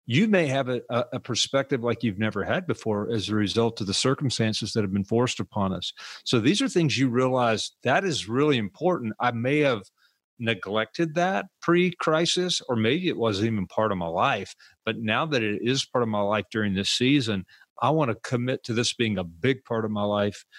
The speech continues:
uh, going forward. So simple examples for me would be, I take a lot more walks, sometimes by myself, sometimes with,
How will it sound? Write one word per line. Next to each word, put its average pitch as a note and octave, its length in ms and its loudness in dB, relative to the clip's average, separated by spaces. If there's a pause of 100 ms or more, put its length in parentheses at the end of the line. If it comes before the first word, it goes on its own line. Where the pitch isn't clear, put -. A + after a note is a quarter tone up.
(220)
uh, A2 100 2
going G2+ 340 2
forward. D3 400 4
So A2+ 380 0
simple E3 400 0
examples B2+ 580 -2
for - 160 -4
me C#3+ 440 2 (320)
would A2 180 0
be, A#2 500 2
I A#2+ 120 0
take D#3+ 260 -2
a A2+ 40 -2
lot G#2 220 0
more A2 200 0
walks, G2 720 2 (260)
sometimes C3+ 520 0
by A2+ 220 0
myself, C#3 600 0
sometimes A#2 500 -4
with, G2+ 240 0